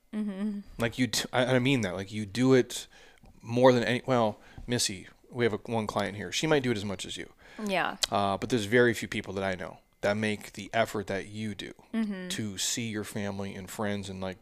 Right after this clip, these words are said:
Speaker 2: go above and beyond. So I'm not saying be Heather, but you can be somewhere in the middle. And again, I'm not saying don't buy the material things. It's your money. You earned it. You deserve it. But if it's forcing you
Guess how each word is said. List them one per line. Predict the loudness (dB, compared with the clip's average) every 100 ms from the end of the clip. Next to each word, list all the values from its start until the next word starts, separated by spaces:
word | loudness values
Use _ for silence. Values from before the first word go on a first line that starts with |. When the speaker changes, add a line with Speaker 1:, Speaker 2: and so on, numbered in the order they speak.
| _
Speaker 2:
go | 0 0
above | 2 -2
and | -4
beyond. | -8 -8 -10 -12
So | -10 -10 -12 -20 -20 -20 -20 -20 -20 -4
I'm | 4
not | 4
saying | 6 2
be | 2
Heather, | 4 8 8 8 2 -16 -20 -20 -20 -20 -4
but | -4 -2
you | -4
can | -4 -2
be | 2
somewhere | 4 6 4
in | 2
the | 2
middle. | 0 0 -6 -6
And | -4 -4 -6 -10
again, | -4 -2 0
I'm | 4
not | 4 4
saying | 2 0 0 -2
don't | 2 4 2 0 -16
buy | 2 6 6
the |
material | 4 -2 0 2 0
things. | -2 -4 -6
It's | -6
your | -2
money. | 0 0 0
You | -6 -6
earned | -6 -6
it. |
You | -6
deserve | -4 2 2
it. | 2 -4 -10 -20 -20 -20 _ -2
But | -2
if | -2 0 0
it's | 2 -2 -4 _ -20 _ _ _ _ -8 -8
forcing | -6 4 6 6 2 0
you | -4 -4 -6